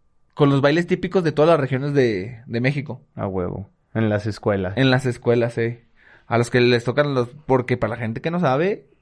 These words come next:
Speaker 1: hay muchas diferentes maneras de bailar y mu-, hay mucha versatilidad de la música en México, ¿no?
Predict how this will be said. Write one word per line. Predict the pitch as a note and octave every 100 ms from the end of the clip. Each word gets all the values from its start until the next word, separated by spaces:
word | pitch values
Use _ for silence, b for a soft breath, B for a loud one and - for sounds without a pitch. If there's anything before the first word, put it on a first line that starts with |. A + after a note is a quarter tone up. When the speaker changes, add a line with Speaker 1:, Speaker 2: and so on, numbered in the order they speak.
| _ _
Speaker 1:
hay | A#2 A2
muchas | A2 A#2+ E3 D#3 C#3+
diferentes | A#2+ A#2 A2 A2 D3
maneras | D3 A2+ A2+ C#3+
de | D3
bailar | B2 A#2 A#2 A#2+ D3+ - _ _ _ _ _ _
y | - C3+
mu-, | C#3+ D3+
hay | D3
mucha | E3+ F#3 A#3
versatilidad | A3 E3+ - D3 C#3 B2 A#2+ B2+
de | F3
la | D#3
música | A#2+ D#3 - B2
en |
México, | A#2 - - B2+
¿no? | D#3+